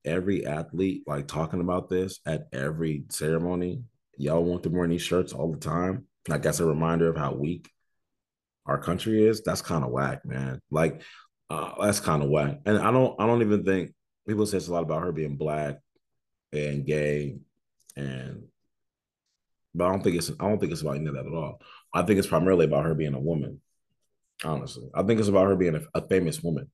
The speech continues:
You can't just, you can't just let some other country just, just, like,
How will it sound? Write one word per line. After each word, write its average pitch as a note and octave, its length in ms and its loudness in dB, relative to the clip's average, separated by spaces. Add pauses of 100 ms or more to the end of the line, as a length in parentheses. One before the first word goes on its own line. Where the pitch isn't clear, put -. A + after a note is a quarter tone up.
(380)
You G#2+ 160 2
can't A#2+ 340 6
just, G2+ 280 6 (240)
you G3+ 100 2
can't C3 220 2
just G#2 120 0
let F#2 140 4
some F2+ 160 -2
other D#2 160 0
country F2+ 320 -6
just, D2 380 -6
just, D2+ 240 -2
like, C#2 240 0